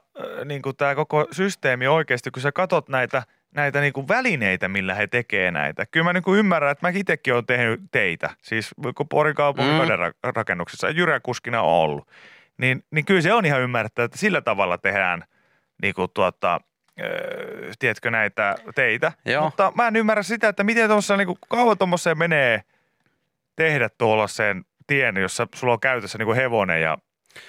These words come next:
Speaker 1: orjia.
Speaker 2: No kyllä siinä hetki, hetki vierähtää, ettei se ihan yhtä nopeata taida olla kuin sitten nykypäivänä, mutta
Speaker 1: Joo.
Speaker 2: ää, siellä on varmaan ollut vähän enemmänkin aikaa.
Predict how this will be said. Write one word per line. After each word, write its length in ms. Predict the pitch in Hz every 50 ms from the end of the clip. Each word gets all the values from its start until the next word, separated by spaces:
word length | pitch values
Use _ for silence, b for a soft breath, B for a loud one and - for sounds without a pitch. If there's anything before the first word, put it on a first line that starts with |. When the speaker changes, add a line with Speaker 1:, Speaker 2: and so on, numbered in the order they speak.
| B -
Speaker 1:
orjia. 440 | 123 123 113 101 92 95 95 95 110
Speaker 2:
No 60 | 117 110
kyllä 160 | 214 190 180
siinä 220 | 160 190 185 190 180
hetki, 280 | 190 185 - - 127 117 107 104 - -
hetki 320 | 143 185 175 - - 131 113
vierähtää, 540 | 110 101 92 85 85 78 - _ - 85 80
ettei 260 | 80 - - 98 101
se 120 | 107 110
ihan 260 | 104 110 113 104 101
yhtä 200 | 110 104 - -
nopeata 360 | 82 78 73 - 80 76 - -
taida 260 | _ - 78 78 76 76
olla 180 | 78 80 80 78 -
kuin 100 | - 78
sitten 300 | 78 82 - _ - 82 - - _
nykypäivänä, 720 | - 101 92 - 98 80 - - 78 73 76 71 69 71 71
mutta 320 | 67 69 - _ - 92 - - _ _ _ 127
Speaker 1:
Joo. 340 | 131 127 127 127 123 110 104 - - _ _ _ - - -
Speaker 2:
ää, 440 | 175 175 170 185 190 175 156 180 175
siellä 260 | 170 156 127 120 131
on 60 | 165
varmaan 300 | 208 208 202 185 185 175
ollut 140 | 170 165 151
vähän 220 | 156 156 147 135
enemmänkin 440 | 131 127 117 104 101 90 - - 73
aikaa. 380 | 71 71 65 64 - - -